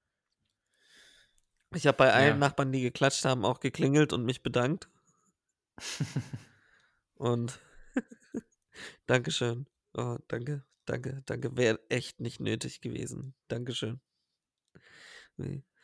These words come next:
Speaker 1: Ich, ich fand, das hatte so dasselbe Gefühl wie beim Flugzeugfliegen. Also so dieses, wenn, wenn der Pilot landet. So,
Speaker 2: Ja.
Speaker 1: „Oh, er ist gelandet. Yeah.“ Weil, was, was, sowohl beim Piloten als auch bei diesen systemrelevanten Jobs,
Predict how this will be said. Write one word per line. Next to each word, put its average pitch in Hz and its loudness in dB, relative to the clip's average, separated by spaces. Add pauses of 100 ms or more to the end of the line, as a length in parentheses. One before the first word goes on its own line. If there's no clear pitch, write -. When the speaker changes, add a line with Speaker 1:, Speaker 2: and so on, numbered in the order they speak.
(200)
Speaker 1:
Ich, 123 0
ich 139 0
fand, 180 6
das 160 4
hatte - 4
so 165 4
dasselbe 147 6
Gefühl 147 2
wie 131 2
beim 120 4
Flugzeugfliegen. 123 -4 (460)
Also 120 -2
so 123 -2
dieses, 120 -2
wenn, 117 0
wenn 123 2
der 127 4
Pilot 127 2
landet. 120 0 (440)
So, 117 -4 (280)
Speaker 2:
Ja. 127 4
Speaker 1:
„Oh, 127 0
er - -2
ist - -6
gelandet. 123 2
Yeah.“ 131 6 (600)
Weil, 123 0 (840)
was, 131 -4
was, 131 -6 (120)
sowohl 139 8
beim 170 10
Piloten 175 4
als 127 4
auch 131 4
bei 135 2
diesen 127 -2
systemrelevanten 143 2
Jobs, 139 2